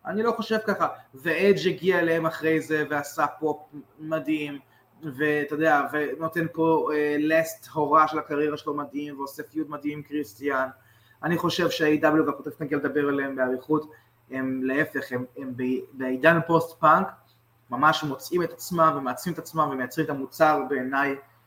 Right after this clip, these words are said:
אה, הטוב ביותר שהיה להם, אה, מזה הרבה זמן. זה שיש ירידה אחרי שכוכב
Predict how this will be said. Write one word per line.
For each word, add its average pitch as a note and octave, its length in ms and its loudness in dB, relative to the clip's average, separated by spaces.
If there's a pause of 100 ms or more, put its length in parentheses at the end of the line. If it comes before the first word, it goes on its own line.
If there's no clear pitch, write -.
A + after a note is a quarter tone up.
(160)
אה, B2+ 200 0
הטוב E3+ 340 2
ביותר C#3+ 400 4 (880)
שהיה C3+ 340 0
להם, B2+ 260 0
אה, A#2+ 220 -4
מזה B2 220 -6
הרבה B2 240 -4
זמן. D3 360 2 (560)
זה D3 260 4
שיש E3 300 2
ירידה C#3 680 8
אחרי - 180 -6
שכוכב D3+ 380 0